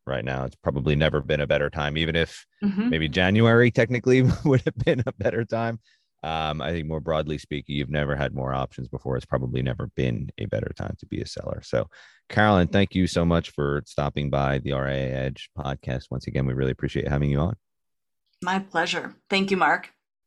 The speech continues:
Speaker 1: A-, and thank you, everybody, for joining and listening to this episode of the R I A Edge podcast. We appreciate all of you stopping by once again, and we feel that this is not only one of the most important subjects that we can talk about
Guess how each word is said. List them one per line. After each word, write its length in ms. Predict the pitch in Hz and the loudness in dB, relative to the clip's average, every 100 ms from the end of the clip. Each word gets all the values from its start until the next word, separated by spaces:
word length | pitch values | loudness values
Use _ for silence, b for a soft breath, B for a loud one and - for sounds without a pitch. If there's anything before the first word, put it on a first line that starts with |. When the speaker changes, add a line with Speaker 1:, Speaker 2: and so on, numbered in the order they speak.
| _ | _
Speaker 1:
A-, 140 | 78 - | -8 -2
and 240 | 101 92 | 0 0
thank 320 | - 113 107 | 2 2 2
you, 240 | 113 104 101 | 2 2 2
everybody, 360 | 98 101 98 | 0 0 0
for 140 | 95 95 | -2 -4
joining 380 | 78 92 95 90 | -2 -2 0 -2
and 120 | 85 | -2
listening 340 | 92 120 120 | -4 -4 -6
to 120 | 117 | -4
this 140 | 117 117 | -4 -4
episode 340 | 123 120 117 | -4 -4 -4
of 80 | 110 | -4
the 120 | 120 | -2
R 200 | 113 113 | 0 2
I 40 | 117 | 0
A 100 | 104 | 0
Edge 260 | 107 110 - | -2 -4 -8
podcast. 520 | 104 104 - 113 135 _ b b b - | -10 -10 -10 -12 -12 _ b b b -2
We 320 | 104 104 95 | 2 4 2
appreciate 420 | 92 113 101 101 | 0 -2 2 4
all 180 | 101 104 | 6 6
of 100 | 98 | 4
you 80 | 101 | 2
stopping 280 | 101 95 | 2 2
by 180 | 95 92 | 4 2
once 380 | 87 90 98 - | 2 2 0 0
again, 360 | 95 95 95 98 | -2 0 -2 -2
and 140 | 90 | -4
we 100 | 90 | -6
feel 240 | - 95 - - | -4 -4 -4 -8
that 160 | 82 82 | -6 -4
this 160 | 95 | -4
is 120 | 92 | -4
not 200 | 87 92 | -2 0
only 160 | 95 95 | 2 0
one 160 | 92 90 | 0 -4
of 40 | |
the 60 | 90 | -4
most 180 | 87 | -6
important 460 | 80 - 101 73 80 | -8 -4 -2 -2 -4
subjects 340 | 85 80 82 | -4 -4 -4
that 80 | 73 | -6
we 100 | 73 | -6
can 100 | 76 | -6
talk 220 | 73 78 | -2 -2
about 260 | 78 87 - | 2 0 0